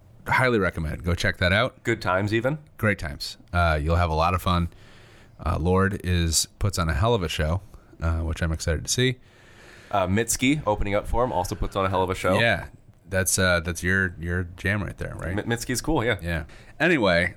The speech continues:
Speaker 1: so that's the beer review. Like I said, there are literally thousands of hours of that available to Patreon subscribers. Um, if you just go to,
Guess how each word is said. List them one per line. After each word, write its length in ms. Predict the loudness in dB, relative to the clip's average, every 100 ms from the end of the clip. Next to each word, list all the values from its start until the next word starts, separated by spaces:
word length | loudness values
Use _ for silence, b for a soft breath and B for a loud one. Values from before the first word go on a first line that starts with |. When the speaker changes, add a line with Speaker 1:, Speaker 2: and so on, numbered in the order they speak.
| -4
Speaker 1:
so 160 | -2
that's 440 | 2 2 2 0 -2
the 640 | 2 4 4 4 4 4
beer 240 | 2 2 2
review. 300 | 2 2 2
Like 180 | 0
I 40 | 0
said, 220 | 0 0
there 220 | 2 2
are 220 | 2 0 -4 -16 -10
literally 460 | -2 0 2 2
thousands 400 | 2 2 0 -2
of 80 | -2
hours 260 | 0 0 -2
of 80 | -2
that 140 | 0
available 380 | 0 0 2 0
to 100 | -2
Patreon 540 | -2 -2 -2 -2 -2 -2
subscribers. 760 | -6 -2 0 2 2 2 0 -6 B B B B -2
Um, 560 | 2 4 4 2 0 -4
if 120 | -4
you 60 |
just 240 | -2 -2 0
go 320 | 2 4 2
to, 540 | 0 0 2 2 0